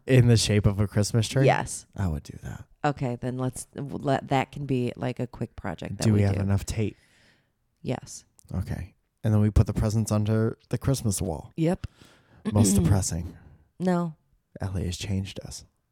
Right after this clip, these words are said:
Speaker 2: Very funny.
Speaker 1: <laughs> Yeah.
Speaker 2: I, I like it.
Speaker 1: It
Speaker 2: I
Speaker 1: is
Speaker 2: can't
Speaker 1: very
Speaker 2: lie.
Speaker 1: funny. I like that too.
Speaker 2: Yeah.
Speaker 1: Yada,
Speaker 2: Uh,
Speaker 1: yada.
Speaker 2: it, we should do it right at, by the front door.
Speaker 1: Well, you have to do it by the door so the guests feel welcome when they come
Speaker 2: Yeah.
Speaker 1: in. And put the, we'll put the demon,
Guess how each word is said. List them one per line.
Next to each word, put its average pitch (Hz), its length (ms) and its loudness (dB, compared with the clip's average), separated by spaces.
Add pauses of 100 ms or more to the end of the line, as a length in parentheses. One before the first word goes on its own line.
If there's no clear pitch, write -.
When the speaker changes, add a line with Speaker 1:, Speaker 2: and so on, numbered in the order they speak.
Speaker 2:
Very 143 280 0
funny. 113 460 -6 (160)
Speaker 1:
<laughs> - 180 -14
Yeah. - 260 2
Speaker 2:
I, 135 260 -4
I 139 60 -6
like 123 260 -6
it. 113 240 -8
Speaker 1:
It - 140 -2
Speaker 2:
I 113 40 4
Speaker 1:
is 110 100 -2
Speaker 2:
can't 135 200 -2
Speaker 1:
very 123 140 -2
Speaker 2:
lie. - 80 -
Speaker 1:
funny. 67 140 -6 (1120)
I 58 40 -8
like 62 140 -10
that - 160 -12
too. - 140 -14 (280)
Speaker 2:
Yeah. - 220 -6 (720)
Speaker 1:
Yada, 120 200 -2
Speaker 2:
Uh, - 40 4
Speaker 1:
yada. 127 300 -2 (140)
Speaker 2:
it, 143 180 4
we 139 100 2
should 135 240 -4
do 135 200 2
it 127 180 -2
right 131 280 -2 (140)
at, 131 160 -4 (880)
by 131 140 0
the 120 80 -10
front 120 260 -8
door. 117 160 -4
Speaker 1:
Well, 113 100 0
you 107 100 4
have 107 160 0
to 113 80 -2
do 98 120 8
it 95 60 4
by 95 80 4
the 90 120 2
door 101 220 6
so - 160 -2
the 101 100 -2
guests 98 280 0
feel 98 180 0
welcome 98 340 0
when 92 120 -4
they 95 80 -4
come 85 180 -4
Speaker 2:
Yeah. 143 280 2
Speaker 1:
in. 139 60 -4 (120)
And 120 200 2
put 127 180 0
the, 120 220 -4
we'll 120 160 -6
put 123 200 4
the 110 80 -8
demon, 107 480 -2